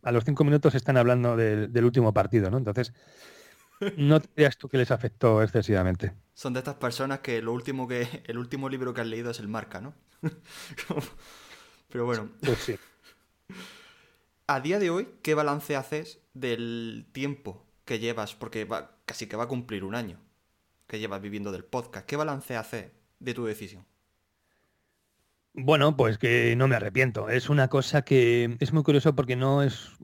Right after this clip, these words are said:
Speaker 1: no se experimentan así grandes subidas. Quiero decir, no es una cosa que digas, "Bueno, empezaste a ganar X al principio y ahora está ganando X X L". No, de hecho, es, los números son más o menos los mismos. Es una, además es una cosa fluctuante,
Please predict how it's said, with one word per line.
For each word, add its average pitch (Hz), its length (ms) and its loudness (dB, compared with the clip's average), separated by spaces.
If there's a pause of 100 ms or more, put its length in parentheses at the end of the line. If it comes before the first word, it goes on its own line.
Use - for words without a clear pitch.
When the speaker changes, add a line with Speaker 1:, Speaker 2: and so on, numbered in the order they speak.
Speaker 1:
no 143 280 2
se 165 120 2
experimentan 143 640 2
así 139 220 0
grandes 131 320 2
subidas. 143 420 2
Quiero 127 160 6
decir, 123 180 0
no 127 80 -2
es 104 60 -2
una 131 120 0
cosa 127 200 0
que 120 100 2
digas, 117 440 4
"Bueno, 143 160 4
empezaste 123 500 -2
a 135 80 2
ganar 127 320 -2
X 131 340 -2
al 127 80 4
principio 131 560 4
y 120 100 4
ahora 120 280 4
está 117 160 -2
ganando 120 280 0
X 117 200 -2
X 117 200 -2
L". 117 180 2
No, 127 460 4
de 120 160 0
hecho, 120 240 2
es, 113 160 -4
los 110 220 -2
números 123 400 4
son 123 140 2
más 120 160 2
o 123 40 4
menos 117 280 2
los 110 160 2
mismos. 127 380 4
Es 131 100 0
una, 139 320 4
además 123 320 -4
es - 60 -10
una 135 140 -2
cosa 127 220 0
fluctuante, 131 600 0